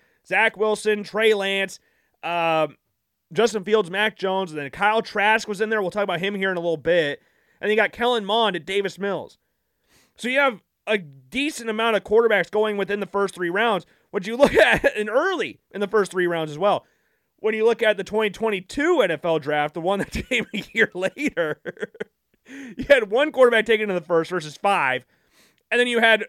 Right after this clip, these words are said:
no quarterback after that taken until the middle of the third round, which was Desmond Ridder.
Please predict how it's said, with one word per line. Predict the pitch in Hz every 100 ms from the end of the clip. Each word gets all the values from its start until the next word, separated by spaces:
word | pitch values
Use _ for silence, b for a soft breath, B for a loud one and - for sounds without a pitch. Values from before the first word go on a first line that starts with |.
| -
no | 196 254 269
quarterback | 247 240 220 214 196 - -
after | 220 247 196
that | 190 185
taken | 196 202 196
until | 180 208
the | 190
middle | 175 220 226
of | 190
the | 165
third | 226 233
round, | 196 180
which |
was | 160
Desmond | 147 190 175 170
Ridder. | 160 104